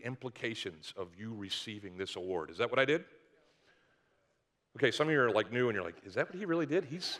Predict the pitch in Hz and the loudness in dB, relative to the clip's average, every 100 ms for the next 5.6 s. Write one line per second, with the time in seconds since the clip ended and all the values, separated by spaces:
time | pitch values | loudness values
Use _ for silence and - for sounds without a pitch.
0 | - 151 226 131 107 123 214 - - - | -6 0 2 2 4 8 8 6 0 -6
1 | - - - - - - - - - - | -8 -10 -10 -12 -12 -12 -14 -16 -18 -18
2 | - - - 160 285 143 190 - 269 - | -20 -18 4 8 8 8 6 6 2 6
3 | 156 113 107 214 - - - 170 294 302 | 8 8 6 0 -2 -12 -4 2 4 4
4 | - 247 - 220 262 160 - 127 107 185 | 4 4 8 6 6 2 6 6 8 4
5 | 254 135 185 185 117 82 | 6 8 8 8 6 4